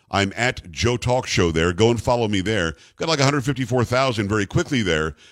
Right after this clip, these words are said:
which is fifty thousand more than I have on Twitter, which I've been on since two thousand nine. So think about that. All right, back to Ukraine for a second. And let me say this. I don't want The View to go anywhere.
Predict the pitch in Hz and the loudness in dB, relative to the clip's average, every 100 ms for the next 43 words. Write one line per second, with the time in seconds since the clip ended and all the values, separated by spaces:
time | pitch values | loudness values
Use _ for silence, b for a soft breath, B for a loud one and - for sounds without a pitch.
0 | - 131 123 123 - 151 135 131 117 101 | 2 2 4 0 -2 -2 0 2 2 2
1 | 107 113 107 98 101 92 - 170 147 104 | 0 0 2 2 2 0 -2 0 2 2
2 | 101 - 95 104 104 107 98 - 107 87 | 0 0 0 0 -2 -4 -6 -2 0 2
3 | 85 85 101 95 53 - b b b - | 0 2 2 2 0 -10 b b b -2
4 | - 92 139 135 123 113 107 101 64 - | 2 2 2 0 2 2 2 0 0 -4
5 | _ 143 95 95 151 175 202 190 170 - | _ 2 2 2 2 2 -2 -4 -6 -2
6 | 151 147 117 110 92 82 73 82 - _ | 0 0 2 0 4 2 2 -6 -12 _
7 | _ _ _ _ _ _ 110 117 113 135 | _ _ _ _ _ _ 2 4 4 2
8 | 180 175 160 131 85 52 - - _ _ | 2 2 2 2 0 -4 -10 -16 _ _
9 | _ _ _ _ _ _ _ _ _ _ | _ _ _ _ _ _ _ _ _ _
10 | _ _ _ _ 113 135 131 190 214 208 | _ _ _ _ 2 4 6 2 2 0
11 | 160 131 151 135 123 110 98 82 62 55 | -2 0 0 2 2 2 2 0 -4 -8